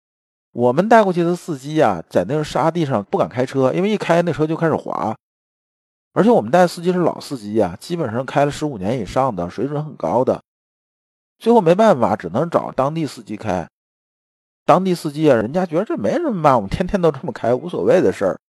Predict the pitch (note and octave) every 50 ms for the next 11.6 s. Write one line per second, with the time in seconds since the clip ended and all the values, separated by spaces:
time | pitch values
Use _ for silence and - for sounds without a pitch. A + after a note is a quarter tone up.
0 | _ _ _ _ _ _ _ _ _ _ _ _ _ _ _ _ _ - B3 C#4
1 | B3+ F3+ C3 B2 B2 A2 A2 A#2 D3 E3 F3 F#3 A3 A#3+ C#4 C#4 A#3+ D3+ A#2 F#2+
2 | F2 G2+ - - G#2 - - D3+ G2+ D2+ C2 - - G2 A2 C3+ E3+ F#3 - A3+
3 | G3 - - - - G1+ - - - _ _ _ _ _ _ _ _ _ - A3+
4 | A3+ G3 - - G#3+ - B2 B2+ D#3 D#3 - F3 F#3 G3+ F#3+ G#3 F#3+ D#3+ B2 G2+
5 | - - F#2 A#2 C#3+ D#3+ D#3 C3 A2 - E2+ F2 D#2+ D#2+ - - - C3 B2+ B2
6 | B2 F3+ G3+ G3+ F3+ - - - F#3+ F#3+ F3+ E3+ A2 E2+ - A2+ A#2 A#2 A#2+ G#2+
7 | - - - - - F#3 D#3+ - F#3+ D3+ G#2 - - C3 C3+ D3 D3+ F3 D#3 A#2+
8 | A2 A#2 C3 C#3 C#3 B2 F#2+ E2 - - D3+ D3 - - E3+ E3+ D#3+ F3 F3 F3
9 | - - - - - A2 C3+ C#3 - - - A#2+ G#2+ F#2 G#2 - - G#2+ E2 -
10 | _ _ _ _ - G2 - E3 F#3+ B3 B3 - - - - - C#3+ A#2+ G#2 A#2
11 | B2+ A2 F3+ - - F#2+ G2 G2+ G2 D#2 B1 -